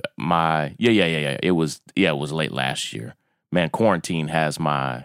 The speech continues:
<laughs> the pandemic has my chronology all messed <laughs> up. I was sure, couldn't think of what was twenty nineteen, what was twenty twenty. Like, it's all, it's all jammed up.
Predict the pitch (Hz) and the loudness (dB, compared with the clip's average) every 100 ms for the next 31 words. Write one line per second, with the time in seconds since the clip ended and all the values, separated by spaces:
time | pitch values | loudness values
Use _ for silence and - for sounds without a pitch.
0 | - - 117 - 427 254 190 190 - - | -6 -4 -2 -2 2 2 4 0 0 -10
1 | - - - - - - 95 135 120 95 | -12 -14 -12 -10 -6 -2 4 6 6 6
2 | 123 117 98 107 95 95 87 - 110 92 | 4 4 4 4 4 4 2 4 4 6
3 | 113 113 95 85 90 90 95 90 87 82 | 4 4 2 0 4 6 6 4 0 -2
4 | - - - 107 127 123 - - - 208 | -4 0 0 2 4 2 0 -6 -6 -6
5 | 185 - 160 151 139 131 123 113 120 123 | -6 0 4 4 4 4 4 4 6 6
6 | 127 117 139 131 123 123 120 117 147 143 | 4 2 4 4 6 4 4 2 4 4
7 | 135 120 104 120 131 120 104 - 139 135 | 4 6 4 2 2 2 2 2 2 2
8 | 131 - 101 - 104 104 104 101 95 - | 0 0 0 0 2 4 6 4 2 2
9 | 104 107 101 98 87 85 78 73 | 4 6 4 2 2 0 -2 -4